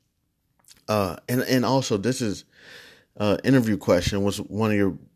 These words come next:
biggest weaknesses? I'll tell you, one of my biggest weaknesses is to tell people, uh, "I can't," or "No, sorry, no." You know, I'm the type of person who'll be like, "All right, okay, what time is it? It's, like, ten A M right now.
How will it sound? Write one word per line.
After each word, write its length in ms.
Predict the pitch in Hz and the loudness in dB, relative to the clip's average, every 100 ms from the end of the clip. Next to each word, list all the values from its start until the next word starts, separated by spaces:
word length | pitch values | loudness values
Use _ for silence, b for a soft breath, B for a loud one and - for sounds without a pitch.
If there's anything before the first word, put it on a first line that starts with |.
| _ _ _ - | _ _ _ -4
biggest 320 | 123 110 104 | 0 2 0
weaknesses? 720 | 110 127 131 131 139 135 - _ b b b | 2 2 2 2 2 2 -2 _ b b b
I'll 220 | - - 151 | 0 2 4
tell 200 | 180 170 | 4 4
you, 80 | |
one 140 | 113 147 | 2 0
of 60 | |
my 60 | 170 | -2
biggest 380 | 147 147 135 113 | 0 0 0 -2
weaknesses 680 | 143 - 117 - 104 104 - | -6 -2 -4 -2 -2 -4 -6
is 400 | - 135 127 110 | 2 4 4 0
to 340 | - 123 110 - _ | -2 0 0 -4 _
tell 220 | - 175 | 4 4
people, 600 | 151 143 - 107 104 104 _ b b b - | 4 0 2 0 0 -2 _ b b b -4
uh, 260 | 107 104 - | 0 2 0
"I 140 | 107 110 | -2 -2
can't," 380 | 139 165 90 - - | 2 2 0 -6 -4
or 100 | 107 | 0
"No, 480 | 123 147 78 - _ _ _ _ | 2 2 0 -6 _ _ _ _
sorry, 400 | - 143 107 82 | 0 2 2 0
no." 440 | 101 123 87 - _ _ _ _ | -4 -2 -4 -8 _ _ _ _
You 140 | 113 | -4
know, 420 | 113 113 113 107 - | -2 0 -2 -4 -2
I'm 240 | 110 147 147 | 2 2 0
the 40 | |
type 180 | 160 151 | 0 0
of 40 | |
person 240 | 147 143 143 | 0 -2 0
who'll 120 | 135 | 0
be 100 | 127 | 2
like, 340 | 120 95 - - _ | 0 0 -6 -10 _
"All 200 | - 95 | -4 -2
right, 160 | 82 76 - - | -2 -8 -12 -8
okay, 360 | 95 90 101 | -6 -6 -6
what 180 | 90 120 | -4 -2
time 240 | 131 123 | -2 -2
is 100 | 120 | -2
it? 220 | 113 117 - | -2 -4 -6
It's, 120 | 101 | -6
like, 220 | 98 80 | -6 -6
ten 180 | - 117 | -6 -4
A 160 | 110 110 | -2 -2
M 180 | 117 113 | -2 -2
right 160 | 104 | -2
now. 340 | 107 117 113 | -2 -2 -4